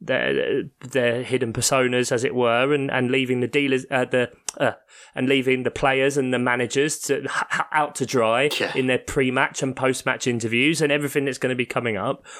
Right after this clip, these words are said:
Speaker 1: while they just sit there and count their money, is that they knew the response it would get, and they simply do not give a fuck, because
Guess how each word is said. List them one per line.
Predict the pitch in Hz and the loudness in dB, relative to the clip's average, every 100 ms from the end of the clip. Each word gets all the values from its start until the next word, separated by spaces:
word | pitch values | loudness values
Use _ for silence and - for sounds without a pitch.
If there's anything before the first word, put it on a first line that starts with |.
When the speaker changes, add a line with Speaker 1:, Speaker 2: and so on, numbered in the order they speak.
| - | -8
Speaker 1:
while | - 131 | -2 2
they | 139 139 | 2 2
just | 131 | 0
sit | - - | 0 0
there | 127 | 0
and | 127 | 0
count | 123 131 | -2 -2
their | 113 | 0
money, | 107 110 131 - - | 0 0 -2 -8 -4
is | 156 139 | -2 2
that | 160 - | 0 0
they | 139 147 | 0 0
knew | 147 147 170 202 190 | 2 2 4 4 2
the | 160 | 2
response | 147 - 131 135 | 0 0 -2 -2
it | 143 | -2
would | 147 | -2
get, | - 92 - - - - | -2 -6 -6 -14 -12 -4
and | 135 147 | -2 0
they | 147 | 0
simply | - 160 156 165 180 | 0 0 -2 -4 -4
do | - 143 | 0 0
not | 147 147 - | 2 -2 -4
give | 127 117 - | -4 -4 -4
a | 117 | -6
fuck, | 113 - 98 - - - - - - | -8 -8 -8 -8 -18 -20 -20 -20 -8
because | 123 - 143 131 | -6 0 2 2